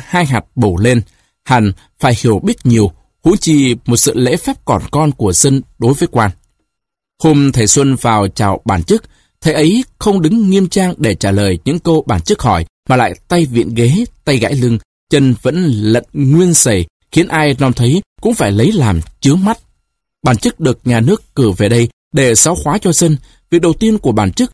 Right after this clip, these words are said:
là không muốn thấy những sự tự do nhố nhăng ấy. Hẳn các thầy cũng biết rằng ngày xưa dân vào quan thì phải đứng ngoài hiên, lạy hai lạy rồi quỳ xuống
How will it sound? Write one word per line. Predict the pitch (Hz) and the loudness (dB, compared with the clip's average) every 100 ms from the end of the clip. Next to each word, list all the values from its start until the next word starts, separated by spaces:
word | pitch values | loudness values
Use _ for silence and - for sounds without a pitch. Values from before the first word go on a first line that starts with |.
| _ - | _ -4
là | 110 98 - | 0 0 -2
không | - 156 | 0 0
muốn | 131 131 | 2 0
thấy | - 127 147 214 120 | 0 0 0 0 0
những | 151 | 0
sự | 208 - - - | 0 -2 -4 -4
tự | - | -2
do | 123 156 151 135 135 | -2 0 0 -2 0
nhố | 127 | 2
nhăng | 180 147 120 | 2 0 0
ấy. | 107 139 - _ _ _ _ _ _ _ | -2 -2 -4 _ _ _ _ _ _ _
Hẳn | - 98 87 | -2 0 0
các | 190 | -2
thầy | 135 104 | 0 -2
cũng | - 117 | -2 -2
biết | 202 | 0
rằng | - 104 87 - _ 127 | 0 0 -2 -8 _ -2
ngày | 101 90 | -2 0
xưa | - 135 131 - _ - | 2 2 0 -4 _ -2
dân | 175 170 | 2 2
vào | 123 95 | 2 0
quan | - 143 147 139 _ | -2 -2 -2 -4 _
thì | 151 | -4
phải | 123 113 | -2 0
đứng | 127 226 185 | 0 0 0
ngoài | 117 98 | 0 0
hiên, | 90 135 160 - _ _ 127 | 0 2 0 -2 _ _ -4
lạy | 131 - | -2 -4
hai | - 180 190 | -6 -2 0
lạy | 147 113 - _ _ | 0 0 -4 _ _
rồi | - 143 135 - | 2 2 2 0
quỳ | 139 | 0
xuống | 123 127 214 | 2 2 0